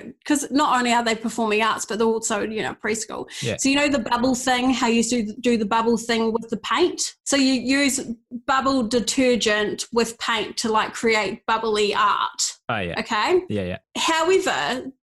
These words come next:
Speaker 1: I knew that you had to blow into it, but I,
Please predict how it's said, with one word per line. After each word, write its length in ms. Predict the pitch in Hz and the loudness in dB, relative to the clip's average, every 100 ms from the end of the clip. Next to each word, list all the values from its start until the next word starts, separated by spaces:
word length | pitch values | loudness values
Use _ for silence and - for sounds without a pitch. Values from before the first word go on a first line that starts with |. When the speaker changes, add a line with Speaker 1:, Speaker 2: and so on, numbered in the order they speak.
| _ - | _ 0
Speaker 1:
I 220 | 277 277 | 2 4
knew 260 | 294 339 | 4 4
that 140 | 359 269 | 4 2
you 160 | 285 | 2
had 220 | 262 269 233 | 4 2 2
to 100 | 240 | 0
blow 420 | 196 240 254 262 | 4 4 4 4
into 400 | 277 302 294 262 | 4 4 4 2
it, 200 | 196 131 - | 0 -2 -2
but 220 | 233 - | -2 0
I, 440 | - 247 254 262 | 2 2 2 0